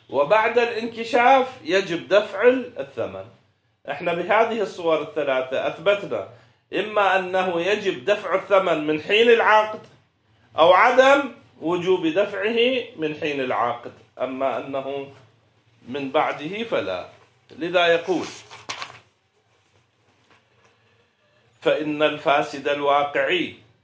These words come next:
الذي لا قيمة له أبدًا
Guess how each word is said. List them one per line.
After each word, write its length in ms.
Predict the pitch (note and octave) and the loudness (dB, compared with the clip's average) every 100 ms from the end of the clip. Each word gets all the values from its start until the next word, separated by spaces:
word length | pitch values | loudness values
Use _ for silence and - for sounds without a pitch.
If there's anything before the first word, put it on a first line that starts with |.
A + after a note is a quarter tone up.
| _ _ A2+ | _ _ -8
الذي 360 | A#2 B2+ C3+ | -4 -4 -2
لا 280 | C#3 D#3 - | 2 2 0
قيمة 360 | D#3 D3 C3+ C3 | -6 -4 -4 -2
له 500 | C3 C#3+ D3 D3+ B2 | 0 0 0 -2 -2
أبدًا 460 | A#2 A2 B2 G2+ | -4 -4 -4 -6